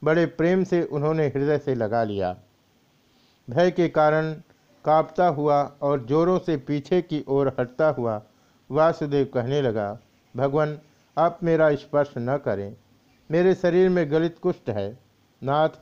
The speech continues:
आपके सुवर्ण जैसे सुंदर शरीर में यह अपवित्र पीप लग जाएगा।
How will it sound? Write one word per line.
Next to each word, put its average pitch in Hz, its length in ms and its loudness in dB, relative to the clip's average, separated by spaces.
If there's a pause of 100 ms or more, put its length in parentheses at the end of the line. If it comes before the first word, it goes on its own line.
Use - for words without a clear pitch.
(400)
आपके 165 400 2
सुवर्ण 180 380 0
जैसे 151 380 2
सुंदर 147 360 -2
शरीर 151 420 0
में 131 260 -2 (440)
यह 165 180 2
अपवित्र 165 800 0
पीप 156 440 0
लग 139 220 0
जाएगा। 110 540 0